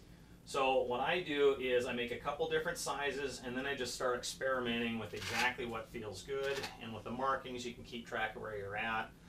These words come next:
It's definitely a lot of trial and error to find the springs you like and the positioning that gives you the amount of centering force you want. Once you've got the rocket launcher assembly completed, the last major step is to mount your trainer.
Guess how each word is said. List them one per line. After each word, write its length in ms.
It's 180
definitely 600
a 80
lot 200
of 80
trial 320
and 140
error 260
to 80
find 260
the 60
springs 380
you 80
like 360
and 200
the 40
positioning 640
that 180
gives 200
you 100
the 100
amount 260
of 60
centering 420
force 360
you 80
want. 220
Once 200
you've 80
got 140
the 60
rocket 360
launcher 380
assembly 400
completed, 640
the 80
last 300
major 300
step 360
is 120
to 80
mount 260
your 100
trainer. 520